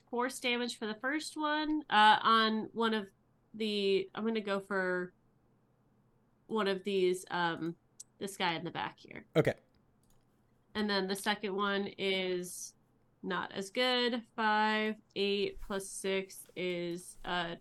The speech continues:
Speaker 1: twelve. Eight plus six is twelve. Nope, fourteen. Fourteen.
Speaker 2: So that was
Speaker 1: Force
Speaker 2: twelve and
Speaker 1: damage.
Speaker 2: fourteen?
Speaker 1: Correct.
Speaker 2: Okay.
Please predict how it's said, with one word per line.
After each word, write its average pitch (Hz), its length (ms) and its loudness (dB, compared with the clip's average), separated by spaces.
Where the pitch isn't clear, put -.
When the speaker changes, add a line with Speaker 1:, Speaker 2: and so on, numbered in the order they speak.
Speaker 1:
twelve. - 400 -8
Eight 185 160 -6
plus - 180 -16
six - 280 -18
is - 280 -18
twelve. - 300 -14
Nope, 220 220 -2
fourteen. 202 380 -4
Fourteen. 196 500 -6
Speaker 2:
So - 180 -6
that 127 60 2
was 117 100 -4
Speaker 1:
Force - 80 -10
Speaker 2:
twelve 143 240 4
and - 80 -6
Speaker 1:
damage. 156 80 -2
Speaker 2:
fourteen? 214 440 -4
Speaker 1:
Correct. - 320 -6
Speaker 2:
Okay. - 180 -2